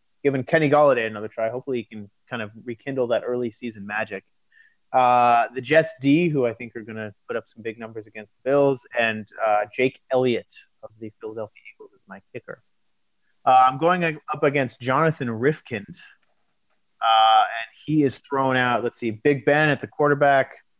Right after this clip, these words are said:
Saquon Barkley and Tariq Cohen at running back, uh, Marvin Jones and Devin Funchess at the wide receiver position, Zach Ertz at tight end, Kenyon Drake and Mike Williams at the flex, uh, Bills D, and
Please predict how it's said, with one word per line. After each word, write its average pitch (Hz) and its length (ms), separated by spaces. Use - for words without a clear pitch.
Saquon 143 500
Barkley 135 380
and 113 100
Tariq 127 400
Cohen 135 320
at 120 140
running 127 300
back, 120 320
uh, 107 260
Marvin 127 440
Jones 120 560
and 104 300
Devin 113 320
Funchess 123 500
at 104 140
the 101 340
wide 117 220
receiver 147 360
position, 139 560
Zach 117 220
Ertz 156 380
at - 60
tight 139 180
end, 127 400
Kenyon 131 360
Drake 123 380
and 113 420
Mike 113 300
Williams 139 800
at 113 200
the 110 340
flex, 135 420
uh, 107 220
Bills 127 360
D, 120 500
and 107 400